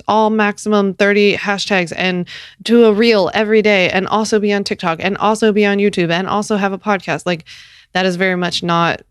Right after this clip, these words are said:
my opinion, let alone my style. And so I hope that you'll find today's episode sort of refreshing in that respect, 'cause I really, I more want to give you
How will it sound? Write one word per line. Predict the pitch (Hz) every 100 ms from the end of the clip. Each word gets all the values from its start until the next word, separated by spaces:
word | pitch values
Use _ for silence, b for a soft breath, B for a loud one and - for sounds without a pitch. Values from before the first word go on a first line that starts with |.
| -
my | 190 165
opinion, | 151 185 180 202
let | 190
alone | 165 160
my | 160 160
style. | - 160 196 277 294
And | 170 175
so | 175 - 180 170 -
I | 165
hope | 147 240 -
that |
you'll | 180 165
find | - 160 156
today's | - 165 175
episode | - - 147 156 B B B B
sort | - 330 330
of | 262 175
refreshing | 175 - - 170 - - -
in | -
that | 170 139
respect, | - - - - -
'cause | 208
I | 196
really, | 196 294 311 - -
I | 196
more | 214 294
want | 226 180
to | 175
give | 165 175 165
you | 165 160